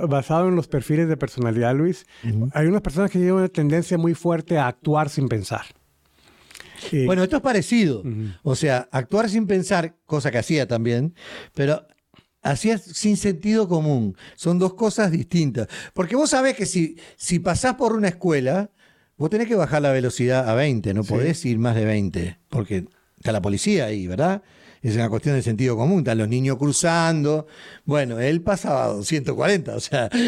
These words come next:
Speaker 2: ese es el sentido común, no es hacer cosas sin pensar.
Speaker 1: Ajá. Sí, bueno, pues.
Speaker 2: <laughs> O sea, cuando haces cosas sin pensar, pero si te están diciendo, "No pongas esa luz porque se va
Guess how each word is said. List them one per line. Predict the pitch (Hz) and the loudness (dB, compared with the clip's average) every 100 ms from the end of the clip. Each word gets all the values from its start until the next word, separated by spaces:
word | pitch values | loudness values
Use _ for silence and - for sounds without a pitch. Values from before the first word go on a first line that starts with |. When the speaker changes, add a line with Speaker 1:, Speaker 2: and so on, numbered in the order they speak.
| 208 - | 0 -2
Speaker 2:
ese | 175 160 196 226 | -2 0 0 0
es | 240 | 0
el | 208 185 | 0 0
sentido | 160 139 160 143 | -2 0 0 0
común, | 127 135 123 | 0 0 2
no | 147 | 0
es | 190 131 | 0 -4
hacer | 131 | -4
cosas | 113 127 113 | -4 -2 -2
sin | 107 | -2
pensar. | 98 104 - 101 139 | -2 -4 -4 -2 -2
Speaker 1:
Ajá. | 104 110 92 - - - - _ _ - - - - | -2 -2 -4 -10 -10 -10 -12 _ _ -20 -20 -20 -14
Sí, | - 147 180 | -4 0 0
bueno, | 151 151 185 180 - | 0 0 2 0 0
pues. | 165 151 | 0 0
Speaker 2:
<laughs> | 254 - - - 233 - 262 - - - - | 0 0 -4 -2 -4 -2 -2 -2 -6 -8 -2
O | 285 | 0
sea, | 220 | 2
cuando | 196 220 | 0 0
haces | 277 | 0
cosas | 285 262 254 | 0 0 0
sin | 220 | 0
pensar, | 233 | 0
pero | 214 180 | 2 0
si | 196 | 0
te | |
están | 202 254 | 0 0
diciendo, | 240 233 214 151 - _ _ _ | 2 2 0 -2 -6 _ _ _
"No | 170 196 220 | 0 2 2
pongas | 233 233 202 151 | 2 0 0 0
esa | 151 143 | -2 0
luz | 139 135 - | 2 0 0
porque | 131 123 117 | -4 -2 -4
se | - 120 | -2 0
va | 123 139 156 - | 2 2 0 -4